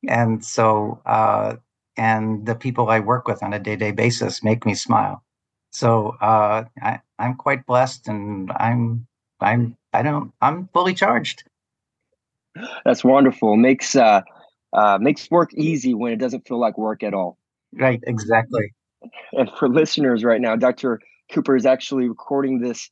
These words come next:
Speaker 2: interview from the Cleveland Browns facility. He's, uh, the Cleveland Browns dermatologist. And so really another example of, uh, Doctor Cooper going above and beyond and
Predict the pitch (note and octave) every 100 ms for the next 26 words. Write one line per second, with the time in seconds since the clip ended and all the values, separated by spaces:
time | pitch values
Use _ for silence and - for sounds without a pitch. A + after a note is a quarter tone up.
0 | _ _ - C#3+ C#3+ C3+ B2+ - C3 A#2+
1 | - D#3 C#3+ C3 C#3 C3+ C3 - B2+ -
2 | D#3+ D3 A#2+ A#2 A2 C3+ B2 A2 A2 G#2
3 | - _ _ A#2+ G#2+ D3+ C3+ B2 B2+ B2
4 | G#2+ G#2+ A#2+ A2+ - A2+ A2+ G2+ G2 -
5 | G2 - G#2 - G#2 F#2+ _ _ C3 C3+
6 | B2+ B2+ A#2+ A2 G#2 A#2 G#2+ A2 G2 _
7 | G#2+ G2 G2+ A2 G#2 A2+ - - B2+ -
8 | A2 - - _ A#2+ A2+ F#2+ A2+ A2 G2+
9 | G#2+ G2+ G2 G2 F#2+ F#2